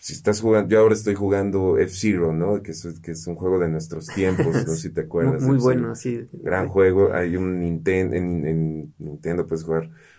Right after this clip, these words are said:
Speaker 1: una nueva forma de F-Zero, que es F-Zero noventa y nueve. Claro, te van dando insignias porque diste la vuelta en tanto tiempo,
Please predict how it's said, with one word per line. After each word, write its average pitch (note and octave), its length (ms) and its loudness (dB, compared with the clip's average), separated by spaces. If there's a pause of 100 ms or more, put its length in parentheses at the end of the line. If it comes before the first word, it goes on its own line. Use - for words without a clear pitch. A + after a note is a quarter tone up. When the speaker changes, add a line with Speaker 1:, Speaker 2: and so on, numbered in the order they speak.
(200)
Speaker 1:
una F#2 260 -2 (600)
nueva G#2 260 4
forma G2+ 400 4
de F#2+ 80 2
F-Zero, F#2+ 480 0
que F#2 80 -10
es E2 100 -10
F-Zero F#2 360 -2
noventa F2 320 0
y F#2 60 0
nueve. G#2+ 220 2
Claro, B2 300 2
te G2+ 80 -2
van G#2+ 160 2
dando A2+ 220 2
insignias G#2+ 560 -2
porque - 240 -6
diste B2+ 280 2
la B2+ 120 6
vuelta A2+ 280 2
en A2 100 -4
tanto G#2 260 -4
tiempo, F#2 500 -6